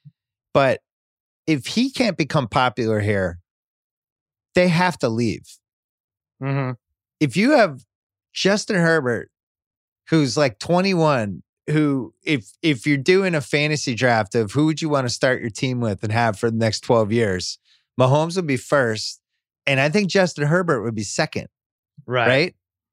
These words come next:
Speaker 1: Right now, if we're doing that draft, and nobody gives a shit here, and nobody cares about the Chargers or him,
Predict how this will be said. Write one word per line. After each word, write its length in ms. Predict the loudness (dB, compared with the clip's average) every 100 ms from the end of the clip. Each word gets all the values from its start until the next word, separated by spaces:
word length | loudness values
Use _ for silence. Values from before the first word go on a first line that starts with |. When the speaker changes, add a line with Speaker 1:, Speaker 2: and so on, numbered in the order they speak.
| _ _ _ 0
Speaker 1:
Right 200 | 0 2
now, 200 | 0 0
if 80 | 0
we're 100 | -2
doing 260 | 2 2
that 180 | 2 0
draft, 420 | 2 2 2 -2 -8 _ _ _ _ _
and 160 | -2
nobody 300 | 2 2 2
gives 240 | 0 -2 -2
a 40 |
shit 260 | -4 -2 0
here, 200 | -2 -4
and 160 | -2
nobody 240 | 0 2 0
cares 220 | 0 0
about 160 | -2 -2
the 80 |
Chargers 560 | -2 0 0 0 -4 -4
or 140 | 0 2
him, 400 | 2 2 0